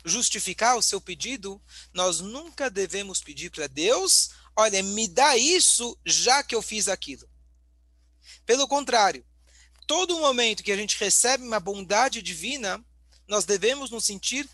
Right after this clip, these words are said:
menores. A tendência humana é: quanto mais dinheiro, poder eu tenho,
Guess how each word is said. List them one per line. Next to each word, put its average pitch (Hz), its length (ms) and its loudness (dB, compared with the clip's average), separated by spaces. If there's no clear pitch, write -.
menores. 196 880 -2
A 175 120 2
tendência 226 640 0
humana 202 340 -2
é: 165 300 2
quanto 208 300 -2
mais 226 480 2
dinheiro, 208 480 2
poder 185 360 2
eu 185 100 0
tenho, 156 500 -2